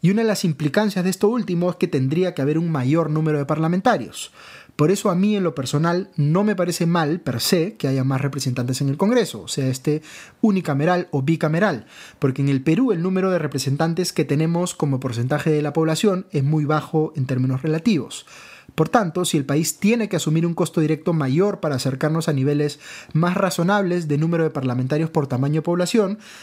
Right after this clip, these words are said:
creo que eso se justifica en sí mismo, muy al margen de que, como les decía minutos antes, si esto se hace bien, podría repagarse con creces en tanto reduzca el costo indirecto, eh, de los desmanes que genera,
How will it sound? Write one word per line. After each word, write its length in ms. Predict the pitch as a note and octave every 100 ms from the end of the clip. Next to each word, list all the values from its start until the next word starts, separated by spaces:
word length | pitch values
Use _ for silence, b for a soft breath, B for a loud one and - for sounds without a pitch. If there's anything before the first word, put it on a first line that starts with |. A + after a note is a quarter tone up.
| B _
creo 200 | G3+ G3
que 120 | F#3+
eso 160 | F3 G3
se 120 | G3
justifica 560 | - D3+ C#3 C3 E3+ D3+
en 120 | C3+
sí 120 | E3
mismo, 360 | A3 E3 B2 A2
muy 180 | C#3
al 100 | C#3+
margen 320 | D#3+ D#3+ E3 D#3+
de 140 | D#3+
que, 280 | G3+ F#3 F3+
como 180 | D3 B2
les 140 | A#2+
decía 460 | A#2 - D#3 D3 D3+ B B B -
minutos 380 | C3+ D#3 F3
antes, 400 | G3+ D3+ D#3 D#3+ B B B
si 220 | - - F3
esto 200 | - C#3+
se 80 |
hace 180 | D3 D#3
bien, 360 | F#3 A#3 F3 C4+
podría 420 | - C3+ D3 D3+
repagarse 580 | E3 D#3+ C#3 C#3+ C#3 D#3+
con 160 | D3 C3+
creces 440 | F3 D3+ D#3+ - D3
en 100 | C3
tanto 300 | C3 B2+ B2+
reduzca 420 | B2+ D#3 - D3+
el 100 | C3
costo 400 | D#3 D3 F3+ F3+
indirecto, 840 | D#3+ D3 C#3+ F#3 G#3+ - F3+ - -
eh, 200 | C#3+ C3
de 120 | C3+
los 180 | B2+ B2
desmanes 420 | B2+ C3+ E3 D#3+
que 120 | -
genera, 420 | C#3+ C#3+ D3 D3+